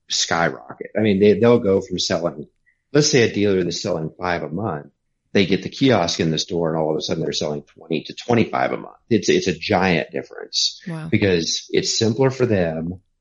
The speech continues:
Speaker 1: You know, you'll get a lot of guys in those stores, you know, they'll spend an hour, hour and a half on every Form four, which takes them away from customers.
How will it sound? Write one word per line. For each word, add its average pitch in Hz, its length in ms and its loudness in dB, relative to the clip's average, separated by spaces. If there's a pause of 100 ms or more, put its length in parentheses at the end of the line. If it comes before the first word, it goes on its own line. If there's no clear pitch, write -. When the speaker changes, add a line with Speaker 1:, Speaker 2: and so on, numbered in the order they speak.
(360)
Speaker 1:
You 120 120 4
know, 117 40 2
you'll 147 240 4
get 113 120 0
a 98 40 0
lot 95 240 -2
of 104 100 -4
guys 113 300 0
in 101 80 -4
those 85 200 -4
stores, 107 520 -4
you 98 100 -2
know, 92 80 -2
they'll 117 160 0
spend 90 280 -4
an 76 80 -2
hour, 82 440 0
hour 92 200 2
and 87 80 0
a 85 140 -8
half 95 180 -2
on 87 100 -4
every 82 220 -2
Form 85 300 -6
four, 82 420 0
which - 220 -4
takes 113 260 0
them 95 120 0
away 82 260 -2
from 98 160 -8
customers. - 920 -6